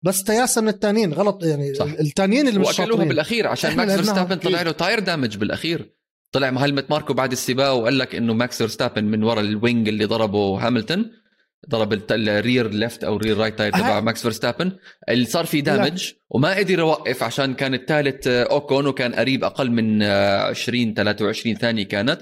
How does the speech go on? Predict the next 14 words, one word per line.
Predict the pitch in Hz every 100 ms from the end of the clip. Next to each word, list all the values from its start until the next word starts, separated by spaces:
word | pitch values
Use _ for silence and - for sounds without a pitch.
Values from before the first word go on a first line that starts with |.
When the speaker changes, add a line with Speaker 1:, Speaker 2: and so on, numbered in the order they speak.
| - -
Speaker 3:
ثلاثة | 170 185 165
وعشرين. | 156
Speaker 2:
فهي | 175 226 214
couldn't |
pressure. | 202 151 139 - _ _ _ _ _ _ _ _ -
ثلاثة | 175 151
وعشرين | 139 135
ثانية. | 120 113 101 - _ -
Speaker 1:
هلا | 170 185 190
تبع-، | 196 202 196 - _ _
تبعيات | 190 170 185 226 254
الحادث | 208 190 233 254 190 214 - 226
إشي | 247
تاني، | 233 233 165 131